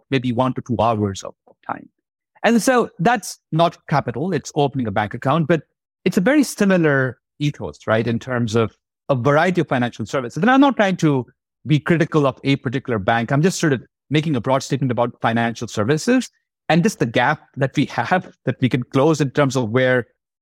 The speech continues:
people want the experience to be. And our customers, whether consumers or small businesses, are spoiled by all the other online experiences they have, whether it's shopping or whether it's communication, versus what they get in the financial services realm.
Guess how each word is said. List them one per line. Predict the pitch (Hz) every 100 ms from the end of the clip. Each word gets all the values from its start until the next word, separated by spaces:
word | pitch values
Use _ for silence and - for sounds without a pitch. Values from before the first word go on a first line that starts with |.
| _ _ _ _
people | 190 185 156 107
want | 139 170
the | 170
experience | 117 - 127 135 180
to | -
be. | 190 226 247 - _ _ _
And | 220 202 _
our | 175 220
customers, | - 160 - 151 127
whether | 120 123
consumers | 123 113 190 175 156 147 120
or | 98
small | - 131 107
businesses, | 107 135 165 185
are | 170
spoiled | - - 170 170 117 - _
by | 139 123 120 117 _ _ _
all | 165 202
the | 185 165
other | 143
online | 135 135 143
experiences | 131 - - 147 147 117
they | 107
have, | 113 110 107
whether | 107 123 113
it's | 107 - -
shopping | - - 208 190 156 120 113
or | 110 110 101
whether | 101 120 113
it's | 113 104
communication, | - 147 139 139 240 220 151 131 - _ _ _ _
versus | 120 180 220 147 131 -
what | 135 110
they | 120
get | 113 107
in | 117
the | 104
financial | 113 101 95 95
services | - - - - -
realm. | 50